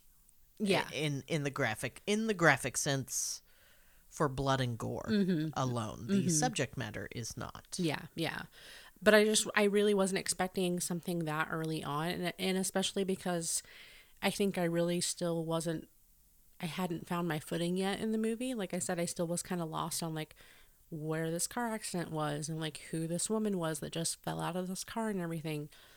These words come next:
Speaker 1: So that really was like a, "Oh, shit, like, <laughs> we're really jumping right into it." So that was kind of, like, my popcorn spiller of the moment that's like, "Okay, no holds bar. We're just gonna go right into drilling people in the arm."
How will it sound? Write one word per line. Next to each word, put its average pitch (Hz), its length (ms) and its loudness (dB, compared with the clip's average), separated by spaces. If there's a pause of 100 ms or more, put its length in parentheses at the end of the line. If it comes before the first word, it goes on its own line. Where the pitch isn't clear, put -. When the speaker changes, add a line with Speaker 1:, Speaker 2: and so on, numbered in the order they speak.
(280)
Speaker 1:
So 190 220 2
that 185 180 2
really 185 240 0
was 170 240 0
like 170 160 -2
a, 165 180 0
"Oh, 196 200 4
shit, 190 360 0
like, 156 200 -2
<laughs> - 360 -4
we're 196 180 4
really 208 260 4
jumping 185 440 2
right 165 240 0
into 165 380 2
it." 135 220 -4 (400)
So 185 140 0
that 175 180 2
was 175 180 2
kind 175 180 -2
of, 160 120 -4
like, 160 160 -4
my 160 100 -2
popcorn 160 460 -4
spiller 156 260 -2
of 147 80 -4
the 151 60 -4
moment 151 320 -4
that's 151 180 -6
like, 156 260 -4
"Okay, 190 520 0 (380)
no 170 320 0
holds 208 220 -2
bar. 170 360 2
We're 165 100 -2
just 165 280 -2
gonna 156 280 -2
go 156 260 -2
right 156 260 0
into 165 560 -2
drilling 151 340 -2
people 196 240 -2
in 208 60 -2
the 226 120 0
arm." 180 300 -2